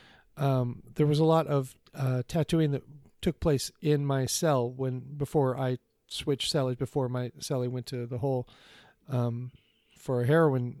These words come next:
uh, dirty U A. Uh, and I would sit on the steps, uh, up by the T V room, and then when the cop would start doing the rounds, I would, you know,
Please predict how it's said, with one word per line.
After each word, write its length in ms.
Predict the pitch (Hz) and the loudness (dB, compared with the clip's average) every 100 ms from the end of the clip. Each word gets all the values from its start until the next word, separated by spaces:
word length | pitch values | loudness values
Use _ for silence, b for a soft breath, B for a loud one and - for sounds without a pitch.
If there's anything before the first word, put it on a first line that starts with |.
| - | -4
uh, 200 | 135 123 120 | -2 -2 -4
dirty 220 | 135 120 | -4 -2
U 180 | 123 127 135 | 0 2 2
A. 160 | 127 b b b b b b _ _ | 2 b b b b b b _ _
Uh, 640 | 147 143 135 131 127 127 117 - | 0 4 4 2 0 -2 -6 0
and 180 | 151 | 4
I 80 | 151 151 | 6 4
would 120 | 147 | 4
sit 220 | - 160 | 2 4
on 140 | 139 | 4
the 80 | 131 | 2
steps, 480 | - 190 180 - - - | 0 2 2 -2 -6 -2
uh, 240 | 143 131 | 0 2
up 80 | 135 | 0
by 100 | 147 | 0
the 100 | 131 | -2
T 180 | 127 143 | -2 0
V 120 | 143 | 0
room, 280 | 175 135 127 | 0 0 -2
and 240 | 123 127 | -4 -4
then 120 | 127 127 | -4 -4
when 140 | 127 | -4
the 140 | 127 120 - | -6 -8 -8
cop 260 | - 143 - | -2 -2 -2
would 140 | 120 | -6
start 280 | - 120 98 - | -4 -4 -6 -2
doing 220 | 135 127 | 0 0
the 60 | |
rounds, 400 | 120 143 139 131 | 0 0 0 -2
I 160 | 120 117 - 143 | -2 -4 -8 -12
would, 160 | 127 117 - - _ _ _ _ - | -10 -10 -12 -20 _ _ _ _ -6
you 100 | 127 | -4
know, 220 | 113 | -2